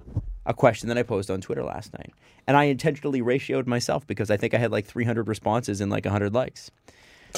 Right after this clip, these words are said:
But it was because it was a good question. Yes, I ask good questions. I asked,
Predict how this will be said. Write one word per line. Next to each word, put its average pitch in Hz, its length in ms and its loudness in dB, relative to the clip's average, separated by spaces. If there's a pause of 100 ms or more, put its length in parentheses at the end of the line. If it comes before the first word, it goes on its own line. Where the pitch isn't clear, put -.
But 170 100 10
it 175 40 6
was 165 100 4
because 180 240 4
it 180 40 -2
was 170 120 -4
a - 20 -10
good 165 140 -4
question. 156 340 -4 (1500)
Yes, 113 280 4
I 107 80 6
ask 101 240 0
good 101 120 -6
questions. - 520 -10 (800)
I 180 180 8
asked, 156 440 0